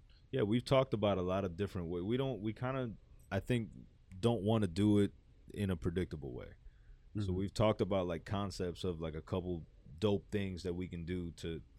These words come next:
Speaker 1: you know, to really have, like, something valuable, you know?
Speaker 2: Mm-hmm.
Speaker 1: But yeah, it's been, it's n-,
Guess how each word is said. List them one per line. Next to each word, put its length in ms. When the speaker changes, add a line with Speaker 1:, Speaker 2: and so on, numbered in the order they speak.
Speaker 1:
you 120
know, 160
to 160
really 640
have, 180
like, 140
something 320
valuable, 480
you 100
know? 120
Speaker 2:
Mm-hmm. 180
Speaker 1:
But 140
yeah, 160
it's 100
been, 240
it's 160
n-, 60